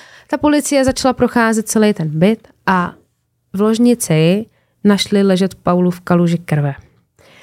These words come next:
A měla v sobě nespočet bodných ran, jako desítky.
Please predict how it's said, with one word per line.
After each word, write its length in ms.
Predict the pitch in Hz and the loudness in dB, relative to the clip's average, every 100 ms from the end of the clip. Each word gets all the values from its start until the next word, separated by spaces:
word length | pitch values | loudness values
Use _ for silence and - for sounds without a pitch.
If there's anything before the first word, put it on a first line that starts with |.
| - _ | -20 _
A 60 | 196 | -2
měla 300 | 220 208 190 | 0 2 0
v 60 | 185 | -2
sobě 360 | 190 180 170 - | -4 -2 -4 -6
nespočet 840 | 196 196 196 - 180 180 175 165 - _ - | -2 2 0 0 -4 0 -2 -2 -8 _ -2
bodných 580 | 196 185 190 180 - | 0 2 0 0 -2
ran, 340 | 180 175 160 175 | 0 2 2 -2
jako 200 | 180 190 | -6 -4
desítky. 800 | 170 160 165 - 165 - - 107 | -2 -2 -2 -4 -8 -12 -14 -14